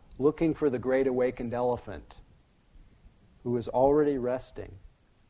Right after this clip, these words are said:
quietly at home in front of your own hearth. Nothing to do or to undo.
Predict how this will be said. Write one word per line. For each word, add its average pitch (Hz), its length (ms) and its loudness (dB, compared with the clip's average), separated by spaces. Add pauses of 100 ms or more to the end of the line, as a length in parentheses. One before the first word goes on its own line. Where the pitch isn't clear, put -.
(100)
quietly 135 600 -2
at 127 100 -4
home 101 420 -6 (960)
in 110 120 -10
front 123 420 -8
of 104 160 -14
your 107 160 -8
own 110 160 -10
hearth. 92 320 -12 (1800)
Nothing 123 340 -6
to 127 100 -10
do 143 340 0
or 135 240 -2
to 135 340 -6
undo. 131 560 -6